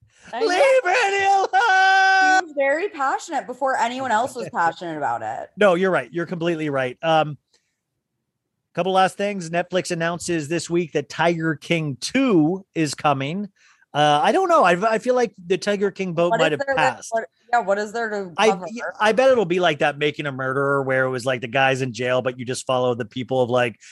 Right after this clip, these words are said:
Speaker 2: uh, "This is that girl that got her hand gnawed off at the, how's she doing now?" Like, I bet it'll just be that or the fight to get Joe Exotic out of prison, I bet.
Speaker 1: Not interested. Tiger
Speaker 2: Okay.
Speaker 1: King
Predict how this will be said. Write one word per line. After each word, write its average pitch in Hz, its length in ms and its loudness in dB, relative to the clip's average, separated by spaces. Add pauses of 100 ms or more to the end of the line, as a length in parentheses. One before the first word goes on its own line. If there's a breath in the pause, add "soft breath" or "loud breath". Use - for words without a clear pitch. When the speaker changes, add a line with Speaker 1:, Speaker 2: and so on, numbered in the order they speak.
(220 loud breath)
Speaker 2:
uh, 147 340 4 (380)
"This 220 160 -4
is 220 80 -8
that 208 180 2
girl 208 220 2
that 196 80 -2
got 214 160 2
her 196 100 2
hand 208 340 -4
gnawed 165 240 4
off 170 280 2
at 165 100 -4
the, 147 260 0
how's 196 300 -2
she 240 140 -10
doing 156 320 -4
now?" 120 240 -8
Like, 131 120 -2
I 175 120 6
bet 214 140 2
it'll 220 200 2
just 170 220 -8
be 156 120 -6
that 160 260 2
or 160 180 2 (240 loud breath)
the 170 100 2
fight 180 360 0
to 160 100 -4
get 143 260 -6
Joe 151 200 4
Exotic 135 440 2
out 127 160 4
of 104 100 -8
prison, 101 380 -8
I 98 80 -10
bet. 95 200 -14 (1600)
Speaker 1:
Not 180 360 -2
interested. 151 720 -6
Tiger 208 320 2
Speaker 2:
Okay. 151 160 2
Speaker 1:
King 285 100 -4